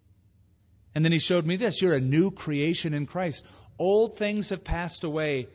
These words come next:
Behold," it says, "all things have become new." All things have become new. Consider what has become new in your life since you received Christ.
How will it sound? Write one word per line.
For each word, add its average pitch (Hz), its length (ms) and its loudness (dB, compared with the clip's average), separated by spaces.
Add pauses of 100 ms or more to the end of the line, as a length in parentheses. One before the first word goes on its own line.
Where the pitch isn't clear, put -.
(720)
Behold," 147 400 2
it 135 80 -4
says, 135 260 -2
"all 143 260 2
things 156 360 -2
have 127 160 -6
become 131 560 -2
new." 110 420 2 (1300)
All 294 180 6
things 139 340 0
have 120 100 -2
become 127 400 -2
new. 113 140 -4
Consider 277 560 -2
what 208 160 0
has 151 140 -2
become 165 420 2
new 160 180 2
in 131 80 0
your 131 140 2
life 113 280 -2
since - 240 -6
you 147 60 0
received 117 380 -6
Christ. - 460 -10